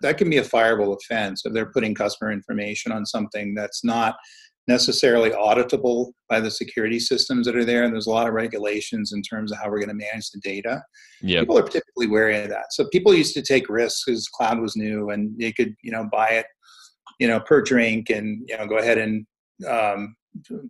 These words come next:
Speaker 1: basically leverage it for the technology they need to leverage, but there's too many risks to do it. A lot of what happened a few years ago with shadow I T is that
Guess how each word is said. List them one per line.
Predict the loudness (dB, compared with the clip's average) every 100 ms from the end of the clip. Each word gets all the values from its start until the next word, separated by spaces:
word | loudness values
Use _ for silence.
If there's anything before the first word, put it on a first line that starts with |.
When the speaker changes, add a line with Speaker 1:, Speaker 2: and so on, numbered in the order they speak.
| -18 -12 -2
Speaker 1:
basically | 0 0 -2 0
leverage | 2 2 2 -2
it | -2
for | 0
the | 0
technology | 0 -2 -2 -4 -2 -4
they | -6
need | -8
to | -6
leverage, | -2 0 0 -4 -2
but | -2 -2 -4
there's | -6 -4
too | 0
many | 2 2
risks | 0 -2
to | -6
do | 0 0
it. | 0 0
A |
lot | 2 4
of | 4 -2 -20 -20 -8 2
what | 4
happened | 4 2
a |
few | 4
years | 6 8 8
ago | 6 6 6 2 -4
with | -6 0
shadow | 4 6 6
I | 4
T | 2 4 4
is | 4
that | 2 0